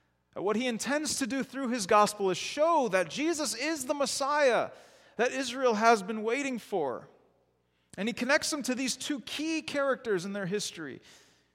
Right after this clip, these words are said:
each who have been given profound promises by God. First, he mentions David, the king in Israel's history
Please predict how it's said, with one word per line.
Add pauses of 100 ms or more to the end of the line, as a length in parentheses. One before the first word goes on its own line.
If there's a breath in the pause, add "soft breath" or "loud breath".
(340 loud breath)
each
who
have
been
given
profound
promises
by
God. (1000)
First,
he
mentions
David, (1200)
the
king (460 loud breath)
in
Israel's
history